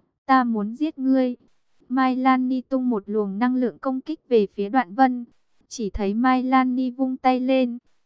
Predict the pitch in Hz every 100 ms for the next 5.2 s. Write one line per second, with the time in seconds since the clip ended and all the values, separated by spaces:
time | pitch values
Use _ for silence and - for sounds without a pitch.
0 | _ _ 226 202 190 214 196 202 294 -
1 | 247 202 285 311 262 254 247 233 196 202
2 | 311 320 226 202 220 254 180 214 196 -
3 | 202 220 240 202 262 254 240 _ _ _
4 | _ - 226 180 233 202 277 226 202 196
5 | 202